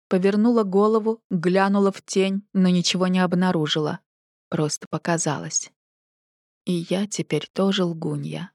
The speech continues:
подумала она. «Он заразил меня и сделал подобной себе. Плоть едина.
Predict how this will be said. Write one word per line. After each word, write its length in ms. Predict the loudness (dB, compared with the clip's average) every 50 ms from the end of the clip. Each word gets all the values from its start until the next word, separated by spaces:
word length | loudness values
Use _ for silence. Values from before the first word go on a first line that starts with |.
| _ _ _ _ _
подумала 520 | -4 -2 -2 -2 -2 -2 -2 -2 -2 -4
она. 400 | -4 -6 -6 -8 -10 -10 -14 -16 _ _ _ _ _ _ _ _ _
«Он 280 | -2 0 0 2 2 0
заразил 600 | 0 0 0 0 0 0 0 0 0 0 0 0
меня 480 | -2 -4 -4 -4 -4 -6 -8 -8 -10 -14 _ _ _ _ _ -2
и 100 | 0 0
сделал 440 | 0 0 0 2 2 2 0 0
подобной 600 | -2 -2 -2 0 2 0 0 0 -2 -4 -6 -4
себе. 500 | -4 -4 -4 -4 -4 -2 -4 -4 -6 -8 -14 _ _ _ _ _ _ _ _ _ _ _ _ _ _
Плоть 520 | -4 0 2 2 2 2 0 -4 -6 -4
едина. 920 | -4 -2 0 0 0 0 -2 -2 -2 -2 -2 -2 -4 -6 -8 -10 -12 -14